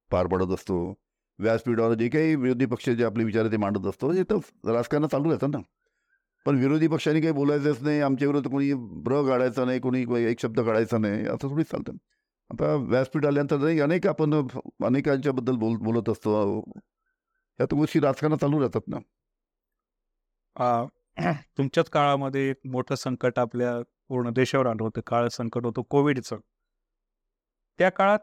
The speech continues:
Speaker 2: पोलीस जरा मजुरांशी किंवा नागरिकांशी जरा थोडेसे कठोर वागले, असं तुम्हाला वाटतंय?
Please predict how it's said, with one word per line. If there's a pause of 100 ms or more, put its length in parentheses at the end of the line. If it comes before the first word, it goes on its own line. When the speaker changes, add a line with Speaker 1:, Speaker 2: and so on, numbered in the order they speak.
(680)
Speaker 2:
पोलीस
जरा (160)
मजुरांशी (540)
किंवा (240)
नागरिकांशी (520)
जरा
थोडेसे (100)
कठोर
वागले,
असं (200)
तुम्हाला
वाटतंय?